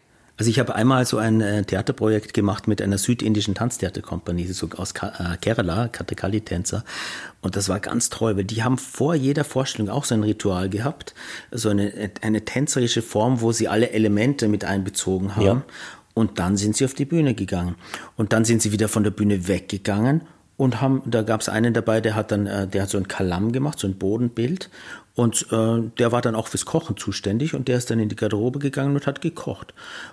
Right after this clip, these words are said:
Speaker 1: Die Trennung war vollkommen klar. Auf der Bühne ist in gewisser Weise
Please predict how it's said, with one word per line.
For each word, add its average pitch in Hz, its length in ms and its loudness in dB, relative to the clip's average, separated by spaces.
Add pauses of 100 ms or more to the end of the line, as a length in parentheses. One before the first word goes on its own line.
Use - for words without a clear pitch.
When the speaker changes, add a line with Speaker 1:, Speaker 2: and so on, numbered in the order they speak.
(100)
Speaker 1:
Die 127 80 4
Trennung 143 460 4
war 110 120 4
vollkommen 131 540 2
klar. 107 420 0 (100)
Auf 135 260 0
der 151 100 4
Bühne 147 380 4
ist - 260 -4
in - 260 -2
gewisser 110 360 0
Weise 98 380 0